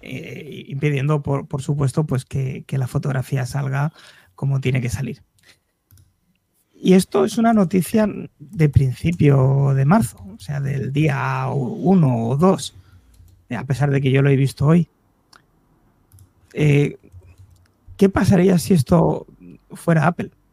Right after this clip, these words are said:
Recordemos que este es un teléfono que viene a competir tanto en calidad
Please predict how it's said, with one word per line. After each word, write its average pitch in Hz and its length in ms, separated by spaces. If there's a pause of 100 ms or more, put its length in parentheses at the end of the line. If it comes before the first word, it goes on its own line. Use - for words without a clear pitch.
(640)
Recordemos 147 500
que 202 80
este - 120
es - 120
un 196 80
teléfono 175 380
que 147 100
viene 165 320 (260)
a 147 100
competir 143 600 (380)
tanto 143 400
en 143 200
calidad 131 480